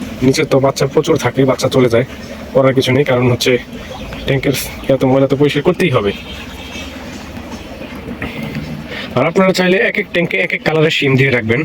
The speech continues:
তাহলে হবে কি আপনার যদি গাপ্পি ওদের বাচ্চা খায়, খাইলো,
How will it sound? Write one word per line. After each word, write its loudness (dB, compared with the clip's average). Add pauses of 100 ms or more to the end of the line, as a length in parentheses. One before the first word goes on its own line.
(480)
তাহলে 4 (140)
হবে 2
কি 6 (160)
আপনার 4 (760)
যদি 6
গাপ্পি 4 (260)
ওদের 6
বাচ্চা 0
খায়, 2
খাইলো, 4